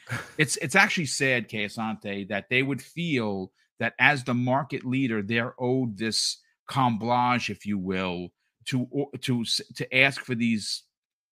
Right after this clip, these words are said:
Speaker 2: preposterous things.
Speaker 1: Make demands, man.
Speaker 2: Yeah, ma-,
Speaker 1: Demands.
Speaker 2: make,
Speaker 1: It's
Speaker 2: make
Speaker 1: crazy.
Speaker 2: demands.
Speaker 1: <laughs>
Speaker 2: And, uh, and last and no way least, as we wait for Everborn Saga, the slanderous one, to get here, Crispy Bomb, who is gonna have a lot to say.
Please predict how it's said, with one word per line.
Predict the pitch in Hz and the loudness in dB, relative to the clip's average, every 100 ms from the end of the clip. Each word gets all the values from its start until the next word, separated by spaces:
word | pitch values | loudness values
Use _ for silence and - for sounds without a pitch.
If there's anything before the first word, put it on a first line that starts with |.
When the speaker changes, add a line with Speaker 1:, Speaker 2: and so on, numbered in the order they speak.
| _ _ _ _ | _ _ _ _
Speaker 2:
preposterous | 107 - 147 196 - 117 101 - | -14 0 2 2 0 -2 -2 -4
things. | 196 240 - - | -2 -2 -2 0
Speaker 1:
Make | 151 185 135 | 4 4 4
demands, | 151 165 233 269 196 127 87 | 4 6 6 8 6 4 -2
man. | 110 110 117 | -10 -8 -4
Speaker 2:
Yeah, | 143 | -2
ma-, | 156 - 277 | 4 6 8
Speaker 1:
Demands. | 220 120 | 6 6
Speaker 2:
make, | 139 185 | 6 6
Speaker 1:
It's | - | 6
Speaker 2:
make | 127 214 | 6 6
Speaker 1:
crazy. | - 131 | 6 0
Speaker 2:
demands. | 165 165 180 123 98 95 | 0 2 2 2 0 -2
Speaker 1:
<laughs> | 139 | 0
Speaker 2:
And, | 120 120 113 | 2 2 2
uh, | 117 110 - | 2 2 2
and | 131 131 | 0 2
last | 208 277 - | 0 0 -2
and | 143 | -2
no | 123 | 0
way | 113 104 | 0 0
least, | 107 151 - | 0 -4 -4
as | 117 113 | -4 -2
we | 123 | -2
wait | 120 120 | 0 -2
for | - - | -6 -2
Everborn | 120 120 110 107 104 | 0 0 0 0 0
Saga, | 107 110 123 | 0 0 0
the | 104 | -4
slanderous | - - 120 151 117 107 98 | -6 -6 -4 -4 -2 -4 -4
one, | 101 95 | -6 -4
to | |
get | 90 92 | -2 -2
here, | 101 104 123 - | 0 -2 -2 -8
Crispy | - 269 - 254 | 0 2 2 0
Bomb, | 240 233 240 240 190 190 190 - _ | 0 -2 -2 0 2 2 0 -8 _
who | 190 | 2
is | 160 | 2
gonna | 127 151 | 2 -2
have | 143 131 | -2 -2
a | |
lot | 127 131 131 | -2 -2 -2
to | 120 | -6
say. | - 120 120 120 | -2 2 2 0